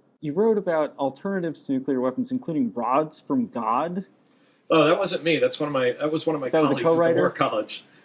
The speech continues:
Speaker 2: Yeah.
Speaker 1: <laughs>
Speaker 2: Uh, no, that's,
Speaker 1: You
Speaker 2: that,
Speaker 1: were on
Speaker 2: you'd
Speaker 1: that
Speaker 2: have to ask
Speaker 1: paper. You were on that
Speaker 2: Yeah, you'd have
Speaker 1: paper.
Speaker 2: to ask Joe. Well, rods from God, um,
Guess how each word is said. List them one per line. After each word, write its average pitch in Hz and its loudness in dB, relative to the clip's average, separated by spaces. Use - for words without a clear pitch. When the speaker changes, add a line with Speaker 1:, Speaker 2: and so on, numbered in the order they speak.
Speaker 2:
Yeah. 156 0
Speaker 1:
<laughs> - -20
Speaker 2:
Uh, 120 0
no, 143 6
that's, 151 0
Speaker 1:
You 185 4
Speaker 2:
that, 208 8
Speaker 1:
were 196 8
on 220 8
Speaker 2:
you'd 269 6
Speaker 1:
that 269 2
Speaker 2:
have 262 6
to 302 4
ask 311 4
Speaker 1:
paper. 156 2
You 170 -2
were 180 0
on 214 0
that 220 0
Speaker 2:
Yeah, 180 6
you'd 226 6
have 208 6
Speaker 1:
paper. 196 0
Speaker 2:
to 196 4
ask 185 2
Joe. 190 2
Well, 220 6
rods 233 4
from 277 -4
God, 175 6
um, 143 -2